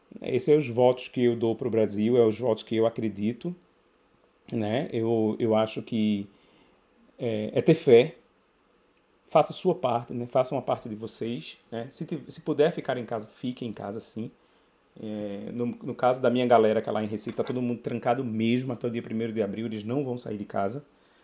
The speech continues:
O governo decretou isso e ponto final. E a polícia lá tá de parabéns, a polícia de Recife.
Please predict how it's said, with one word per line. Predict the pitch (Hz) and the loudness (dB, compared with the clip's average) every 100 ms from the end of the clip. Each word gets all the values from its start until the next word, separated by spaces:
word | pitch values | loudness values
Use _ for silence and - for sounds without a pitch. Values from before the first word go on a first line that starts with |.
| _ _ | _ _
O | 110 | -10
governo | 98 113 113 | -6 -4 -4
decretou | 101 - 120 131 110 | -6 -8 -8 -4 -4
isso | 113 - | -4 -6
e | |
ponto | - - 127 151 | -6 0 2 0
final. | - 131 123 | -2 -2 0
E | 131 | 0
a | |
polícia | 127 139 123 143 156 | -2 -2 -2 -2 0
lá | 135 135 | 0 0
tá | - - 139 139 | -4 2 6 6
de | 139 151 | 6 -4
parabéns, | - 147 160 139 139 | 2 4 6 4 2
a | 151 | 0
polícia | 147 139 143 | -2 -4 -4
de | 135 | -4
Recife. | 143 - 113 98 - | -4 -2 -4 -4 -10